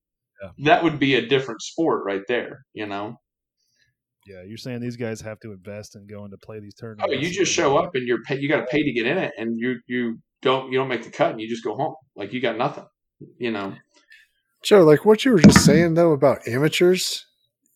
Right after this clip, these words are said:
Speaker 3: like, uh, anybody playing on any type of tour is not an amateur.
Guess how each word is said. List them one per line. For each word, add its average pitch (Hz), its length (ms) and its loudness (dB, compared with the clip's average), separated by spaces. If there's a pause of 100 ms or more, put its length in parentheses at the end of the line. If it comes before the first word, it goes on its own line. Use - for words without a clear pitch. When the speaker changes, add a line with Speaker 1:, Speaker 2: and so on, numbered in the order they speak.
(960)
Speaker 3:
like, 127 360 -6 (320)
uh, 156 80 2 (120)
anybody 214 440 6
playing 160 380 4
on 117 140 0
any 147 200 2
type 143 240 2
of - 80 -4
tour 135 280 6
is 110 200 -4
not 117 240 0
an 104 100 -4
amateur. 101 500 -8